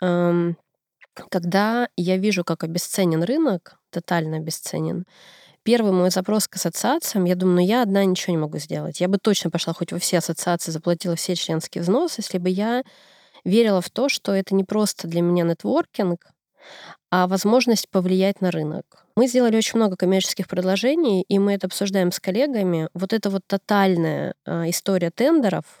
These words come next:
когда все больше, включая уже стартапы, начинают делать тендеры, не платят ни за твое время, ни за, просто веерно раскидывая по агентствам, и агентский рынок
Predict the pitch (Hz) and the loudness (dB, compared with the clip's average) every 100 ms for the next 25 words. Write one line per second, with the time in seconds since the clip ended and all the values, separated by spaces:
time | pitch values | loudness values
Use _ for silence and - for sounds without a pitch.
0 | _ - 180 185 - 202 190 180 - 156 | _ -6 -2 -2 -2 0 2 2 0 -6
1 | - 180 - 165 175 - 196 - 156 156 | -4 -2 -2 -4 -2 -2 0 2 0 0
2 | 156 - 170 165 160 165 165 - 339 330 | -6 -6 -4 -2 -2 -4 -4 0 2 2
3 | 214 185 175 202 _ - - _ - 202 | 2 0 -2 -8 _ -20 -20 _ 2 4
4 | 233 196 185 165 - - - - _ _ | 4 4 2 2 -2 -10 -14 -20 _ _
5 | 202 190 208 233 226 233 214 185 170 160 | 0 2 2 0 0 0 2 2 2 2
6 | 156 - - 190 208 202 202 196 190 180 | -2 -4 0 4 4 2 0 2 2 0
7 | 180 190 - 202 185 202 190 165 160 165 | -2 -4 0 2 4 4 4 2 0 -2
8 | - 190 175 160 156 - 165 180 294 330 | -6 -4 -4 -2 -4 -4 -4 0 0 -2
9 | - 196 180 185 180 185 220 - 196 240 | -2 -4 -2 -2 -2 0 -2 -2 -2 0
10 | 269 | 0